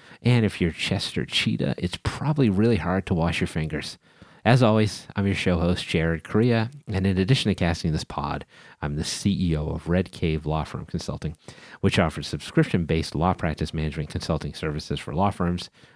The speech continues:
bar associations, and legal vendors. Check us out at red cave legal dot com. I'm also the C O O of Gideon Software, Inc, which offers chatbots, a first-to-market chatbot builder, and predictive analytics created specifically for law firms.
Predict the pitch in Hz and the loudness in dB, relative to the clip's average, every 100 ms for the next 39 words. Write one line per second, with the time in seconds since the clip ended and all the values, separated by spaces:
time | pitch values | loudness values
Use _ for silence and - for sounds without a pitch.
0 | _ 82 82 - 85 - 80 - 80 73 | _ -2 -2 -2 -4 -2 -4 -4 -6 -6
1 | 78 73 82 85 73 - 82 78 - - | -6 -4 -2 0 -2 -2 -6 -6 -10 -12
2 | _ _ _ _ _ - 127 131 - 117 | _ _ _ _ _ -2 0 2 2 2
3 | - 80 - 80 92 90 - 87 82 76 | 0 -4 -4 0 0 -2 -2 0 0 -2
4 | - 82 73 80 73 - 80 - 120 - | -6 -4 -2 -4 -4 -2 -2 -2 -4 -4
5 | - _ - - - - 98 131 127 110 | -12 _ -20 -20 -18 -4 4 6 6 4
6 | - 101 90 82 87 78 - 90 85 78 | 6 4 6 4 2 0 0 0 2 0
7 | - 87 76 - 76 80 78 - - 71 | -2 -2 -4 -2 -2 -2 -4 -4 -4 -4
8 | - - - - 120 - 120 147 - - | -6 -8 -4 -2 -2 0 0 0 -4 -4
9 | 107 95 - 90 90 - - 104 104 - | -2 -2 -4 -4 -4 -6 -2 -2 -2 -2
10 | 92 82 98 139 156 151 78 - - 76 | -2 0 0 0 0 -2 -4 -6 -6 -2
11 | 135 - 73 78 82 82 101 80 - - | -2 -2 -4 -2 -2 -2 -2 -6 -10 -6
12 | 80 76 82 - 92 - 139 - 78 - | -4 -4 -6 -8 -2 2 0 -2 -6 -2
13 | 87 98 - 76 110 - | -2 -2 -4 -8 -8 -14